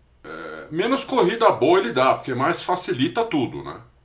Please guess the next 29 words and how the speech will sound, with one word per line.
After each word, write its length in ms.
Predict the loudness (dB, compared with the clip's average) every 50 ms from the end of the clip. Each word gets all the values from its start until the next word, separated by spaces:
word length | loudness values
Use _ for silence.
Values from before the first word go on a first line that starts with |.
| _ _ _ _ _ _ _ _ _ _ -20 _ _ _
Então 280 | -6 -4 -2 -2 -2 -2 -4
a 80 | -4
pista, 360 | -4 -4 -8 -8 -6 -2 2
a 380 | 2 2 2 2 -2 -6 -10 -12
pista, 320 | -8 -6 -8 -4 -2 -2 -2 -2
uma 240 | -2 -4 -2 -2 0
das, 500 | 2 2 2 0 -2 -6 -12 -12 -14 -16 -12
uma 240 | -12 -6 -4 -4 -2
do, 80 | -2
um 240 | -2 -4 -4 -4 -4
dos 160 | -2 -4 -4
charmes 560 | -4 -4 0 4 6 6 6 4 2 -6 -6 -6
da 80 | -4
Hungria 600 | -4 -4 -4 -6 -4 -4 -4 -2 -2 0 0 0
é 40 | -2
ser 240 | -2 -2 -4 -4 -2
mais 220 | -2 -4 -4 -6
estreita, 500 | -8 -8 -4 0 2 2 2 0 -4 -14
né? 140 | -16 -16 -18 -20 _ _ _ _ _ _ _ _ _ _ -20 -20 -20 -20 -20 -18 -16
Por 80 | -16
isso 120 | -16 -14 -12
que 80 | -8
é 40 | -4
uma 160 | -2 -2 -2
pista 340 | -2 -4 -6 -6 -2 -2 -4
que 160 | -4 -4 -6
dá 160 | 0 2 2
corrida 460 | 2 4 2 2 2 2 2 0 0 0
boa. 440 | 2 2 2 2 2 0 -2 -6